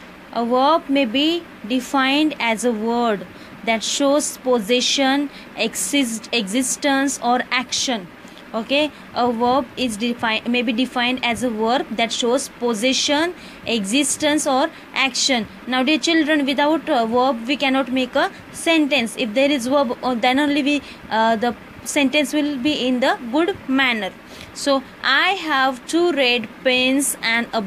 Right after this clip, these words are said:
blue one too." So, what is the verb here? Have. You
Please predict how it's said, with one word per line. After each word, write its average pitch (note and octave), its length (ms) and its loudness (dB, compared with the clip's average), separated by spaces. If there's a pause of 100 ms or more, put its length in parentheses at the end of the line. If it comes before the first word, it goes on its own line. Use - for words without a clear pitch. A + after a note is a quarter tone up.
blue D#4+ 320 4
one C4+ 500 0 (440)
too." A#3+ 380 2 (280)
So, A#3+ 320 0
what A#3+ 240 -2
is D#4 220 -2
the D4+ 120 0
verb D4 180 2 (100)
here? D4 200 4 (220)
Have. C4+ 280 0 (360)
You C4 260 2